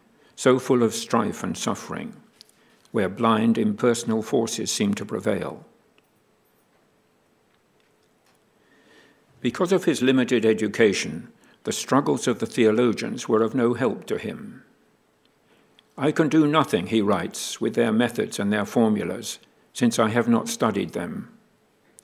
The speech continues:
I have another master, and that is all of nature. In nature and its creative force, I have studied and learned my philosophy, my astrology,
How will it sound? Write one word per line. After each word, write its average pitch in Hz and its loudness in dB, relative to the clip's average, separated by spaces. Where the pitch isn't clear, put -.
I 117 -4
have 104 2
another 117 4
master, 98 -6
and 113 2
that 139 2
is 135 0
all 135 4
of 127 -2
nature. 110 -2
In 143 4
nature - 2
and 117 4
its - 0
creative 120 2
force, - -2
I 131 4
have 135 2
studied 101 -2
and 107 0
learned 127 6
my 127 2
philosophy, 113 -2
my 123 2
astrology, 117 -2